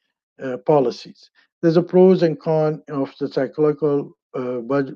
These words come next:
balanced budget, and there is also the cause, the size, the problem of national debt, we spoke about it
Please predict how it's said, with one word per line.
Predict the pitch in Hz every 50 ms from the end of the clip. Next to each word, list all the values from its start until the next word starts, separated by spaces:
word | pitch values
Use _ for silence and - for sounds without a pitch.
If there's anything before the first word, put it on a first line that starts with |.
| - 120
balanced | 135 139 135 135 131 131 135 - - 131
budget, | 135 131 120 123 131 131 127 - _ _ _ _ _ _ _ _ -
and | - 143 143 139 135 135 135 131 120 _ _ _ _ _ _ -
there | 139 143 139
is | 139 139 139 139 139 - _ _ - -
also | 151 170 170 165 - - 165 156 147 147 - _ _ _ _ _ _ -
the | 143 -
cause, | - - - 175 175 170 165 165 156 156 - - _ _ _ _
the | - 135 139
size, | - - 170 156 151 151 147 147 147 135 -
the | - 131
problem | - - 143 139 135 123 127 131 131 123 - _ -
of | 131 127 117 - -
national | 135 123 123 110 101 - 135 117 117
debt, | 113 110 135 127 123 123 120 - _ _ _ _ _ _ _ -
we | 139 123
spoke | - - - 135 123 101 -
about | 131 113 120 120 120
it | 117 113